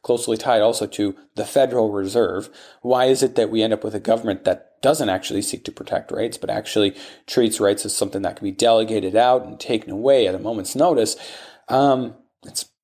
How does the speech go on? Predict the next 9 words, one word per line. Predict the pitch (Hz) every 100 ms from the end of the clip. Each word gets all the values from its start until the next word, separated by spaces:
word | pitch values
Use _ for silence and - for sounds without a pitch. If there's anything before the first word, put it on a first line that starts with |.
| _
because | - - - 160 147
that's | 139 - - - - _ _
maybe | - 180
to | -
some | -
extent | 147 - 120
our | 110
value | 104 101 113
system. | 98 - - - -